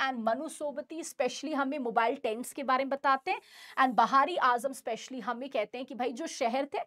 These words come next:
उसमें बड़े-बड़े बिल्डिंग्स और बड़े-बड़े गार्डन्स थे। ओके? So with reference to this, let's move to question number eighteen। Which of the following were imperial Mughal court bulletins? तो इनमें से कौन सा मुगल कोर्ट बुलेटिन है जो specially हमें न्यूज़लेटर, रिपोर्ट,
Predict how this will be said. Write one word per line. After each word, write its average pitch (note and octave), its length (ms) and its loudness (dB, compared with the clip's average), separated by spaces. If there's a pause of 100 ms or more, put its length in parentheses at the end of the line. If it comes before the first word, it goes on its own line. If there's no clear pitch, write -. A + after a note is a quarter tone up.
(280)
उसमें C#4 240 -4
बड़े-बड़े B3 420 2
बिल्डिंग्स A3+ 440 -4
और F#4 120 4
बड़े-बड़े G#3+ 440 0
गार्डन्स G#3 520 -2
थे। G#3+ 80 -4 (180)
ओके? - 460 2 (520)
So F4 60 4
with F#4 180 0
reference F#4+ 460 8
to F#4+ 60 0
this, G4+ 240 0
let's E4+ 240 2
move F4 180 -4
to F#4 160 -6
question D4+ 280 -2
number D#4 160 2
eighteen। F#4+ 480 0 (460)
Which G4+ 180 2
of G4 160 10
the G4+ 120 4 (140)
following E4+ 500 6
were F4+ 140 10 (120)
imperial F4+ 500 0 (100)
Mughal F4 240 -2 (160)
court F#4+ 260 8 (120)
bulletins? B3+ 500 -2
तो F4 60 -2
इनमें E4+ 240 2
से G4+ 140 -2
कौन E4 320 8
सा F#4+ 200 6
मुगल F4 320 -2
कोर्ट D#4+ 360 0
बुलेटिन D#4 440 -4
है E4+ 160 -4 (320)
जो E4+ 140 0
specially D#4+ 500 0
हमें D#4 280 -2
न्यूज़लेटर, C#4 840 0
रिपोर्ट, C4+ 540 -2